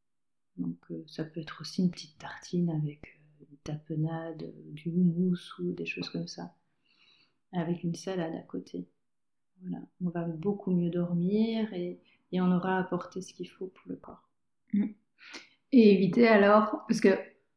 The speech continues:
Speaker 2: moi ça m'arrive souvent, euh, le soir je, je mange bien, entre guillemets, je fais
Speaker 1: Ah oui,
Speaker 2: attention
Speaker 1: le
Speaker 2: à ce
Speaker 1: repas
Speaker 2: que je mange,
Speaker 1: complet.
Speaker 2: et cetera.
Speaker 1: Mm.
Speaker 2: Et puis après j'ai faim.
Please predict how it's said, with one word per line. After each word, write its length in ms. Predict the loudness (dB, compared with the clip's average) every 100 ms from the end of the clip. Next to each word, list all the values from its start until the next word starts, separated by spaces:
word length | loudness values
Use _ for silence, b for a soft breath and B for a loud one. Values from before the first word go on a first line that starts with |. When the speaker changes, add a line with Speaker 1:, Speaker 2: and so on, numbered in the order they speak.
| _ _ _ _ _
Speaker 2:
moi 160 | 8 8
ça 120 | 8
m'arrive 280 | 4 2 0
souvent, 500 | 0 0 4 4 6
euh, 140 | 6
le 100 | 6
soir 360 | 4 4 4 6
je, 440 | 6 4 2 -2
je 160 | -6 -2
mange 480 | 2 4 4 2 0
bien, 220 | 0 2
entre 440 | 4 4 2 0 2
guillemets, 260 | 4 4
je 100 | 2
fais 80 | 4
Speaker 1:
Ah 100 | 4
oui, 60 | 6
Speaker 2:
attention 240 | 4 4
Speaker 1:
le 40 | 4
Speaker 2:
à 80 | 2
ce 40 |
Speaker 1:
repas 120 | 2
Speaker 2:
que 20 | 4
je 60 |
mange, 200 | 4 4
Speaker 1:
complet. 100 | 4
Speaker 2:
et 60 | 4
cetera. 420 | 0 2 2 2
Speaker 1:
Mm. 40 | B B B _ 0
Speaker 2:
Et 160 | 2
puis 300 | 2 4 6
après 320 | 6 4 2 4
j'ai 140 | 4
faim. 280 | 4 -2